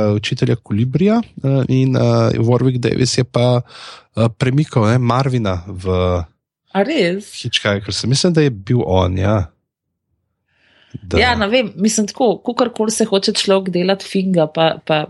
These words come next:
Speaker 2: pa re-, mislim, kakorkoli sem se hotela delati fino, pa reči, da je Rick-, mislim, ke-, da je kakšen drug film Rickmanov mi najljubši, ampak mislim, da mi je Snape tako res najljubša vloga,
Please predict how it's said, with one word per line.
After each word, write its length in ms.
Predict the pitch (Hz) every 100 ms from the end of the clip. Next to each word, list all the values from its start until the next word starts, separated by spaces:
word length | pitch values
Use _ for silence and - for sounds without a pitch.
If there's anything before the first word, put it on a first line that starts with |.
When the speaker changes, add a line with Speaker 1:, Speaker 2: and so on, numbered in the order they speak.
| -
Speaker 2:
pa 180 | 160
re-, 260 | 156 156 -
mislim, 260 | - 165 165
kakorkoli 400 | 185 190 180 185
sem 100 | 190
se 120 | 180
hotela 260 | 156 156 165
delati 320 | 165 170 165
fino, 320 | - 180 170
pa 160 | 156 156
reči, 280 | 151 156 -
da 100 | 160
je 160 | 151
Rick-, 260 | 156 160 -
mislim, 320 | - 165 160
ke-, 120 | 151
da 120 | 151 151
je 40 |
kakšen 260 | 160 - 160
drug 180 | 160 160
film 380 | - 170 156
Rickmanov 580 | 156 165 175 165 151 151 156 _ - - - _ _ 165
mi 180 | 160
najljubši, 840 | 156 156 151 165 175 165 - - -
ampak 340 | 151 156 - 160
mislim, 340 | 165 170 170
da 100 | 160
mi 140 | 151
je 140 | 147 139
Snape 720 | - - 160 151 151 - - _ _ _ - -
tako 300 | - 156 151
res 300 | 156 156 -
najljubša 640 | 156 160 170 156 - 151
vloga, 840 | 147 147 147 143 147 156 185 202